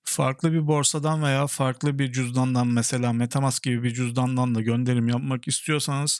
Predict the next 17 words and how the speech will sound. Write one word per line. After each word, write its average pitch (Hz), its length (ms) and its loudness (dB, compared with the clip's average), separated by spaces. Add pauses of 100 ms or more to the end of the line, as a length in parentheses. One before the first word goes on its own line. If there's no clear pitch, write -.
al 160 160 2
seçeneğine 120 560 0
tıklayın 156 380 0
arkadaşlar. 143 720 -2
Daha 156 180 0
sonra 135 340 -2
örnek 147 320 0
olarak 127 240 0 (140)
B 139 220 4
N 135 60 -2
B 123 120 -2
token'ı 127 360 0
seçtikten 147 680 -2
sonra 131 380 -2 (160)
gösterdiği 131 640 0
cüzdan 143 340 0
adresine 143 680 -2